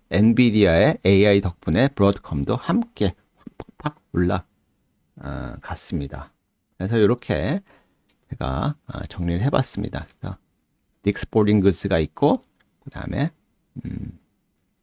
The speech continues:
뭐죠 이거? C는 Sealed Air. 그다음에 뭐죠? Five Below,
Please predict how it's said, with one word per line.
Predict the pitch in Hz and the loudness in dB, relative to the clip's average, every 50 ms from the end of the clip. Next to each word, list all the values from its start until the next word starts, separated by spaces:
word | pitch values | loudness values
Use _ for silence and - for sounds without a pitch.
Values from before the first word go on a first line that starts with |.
| _ _ _ _ _ _ _ _ _ _ _ _ _ | _ _ _ _ _ _ _ _ _ _ _ _ _
뭐죠 | - 87 92 92 165 170 | -8 -6 -4 0 0 0
이거? | 147 - 165 160 | 2 2 0 -2
C는 | - - - 131 143 185 208 - _ _ | -2 -2 -2 0 0 0 -2 -4 _ _
Sealed | - - - 147 143 139 135 - - | -10 -2 2 4 4 4 2 2 0
Air. | 85 82 71 71 - _ _ _ _ _ _ _ | 0 0 0 -2 -4 _ _ _ _ _ _ _
그다음에 | - - 87 78 73 69 73 104 139 175 - - - _ _ _ _ _ _ _ _ _ | -8 -6 -4 -2 -2 -2 0 0 -2 -2 -4 -8 -16 _ _ _ _ _ _ _ _ _
뭐죠? | - 92 87 - 139 170 - - _ _ _ | -6 -6 -4 -2 -2 -4 -4 -6 _ _ _
Five | _ - - 104 101 98 104 110 101 - | _ -4 0 2 4 4 4 2 0 -2
Below, | - 92 85 78 78 71 71 85 120 165 202 | -2 -2 0 0 0 -2 -2 0 -2 -2 -4